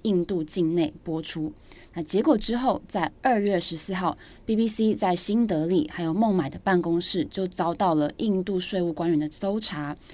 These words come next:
那要搜集B B C在印度营运的相关文件。那虽然B B C表示说他们会完全的来配合调查，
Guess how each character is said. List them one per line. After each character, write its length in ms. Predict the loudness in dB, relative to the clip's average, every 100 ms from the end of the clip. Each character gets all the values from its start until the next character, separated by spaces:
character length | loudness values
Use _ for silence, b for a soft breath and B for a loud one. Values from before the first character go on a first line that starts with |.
| B B
那 80 | -4
要 120 | -2
搜 280 | 0 0 0
集 200 | 0 0
B 140 | 0
B 140 | 0
C 200 | -2 -2
在 220 | -2 -4 -4
印 220 | -2 -2
度 180 | -2 -4
营 160 | -2 -2
运 160 | 0 -2
的 80 |
相 220 | -2 -4 -4
关 200 | -2 -2
文 220 | -4 -6
件。 220 | -6 -6 -10 B B B B B
那 80 | 4
虽 160 | 8
然 100 | 10
B 120 | 12
B 100 | 10
C 180 | 8 6 4
表 240 | 0 0
示 200 | -2 0
说 220 | 0 -2
他 140 | -2 0
们 120 | 2
会 120 | 2
完 280 | 2 2 0
全 280 | 0 0 2
的 160 | 0
来 180 | -2 -4
配 180 | -2 -2
合 140 | -2
调 240 | -2 -2 0
查， 340 | -4 -6 -12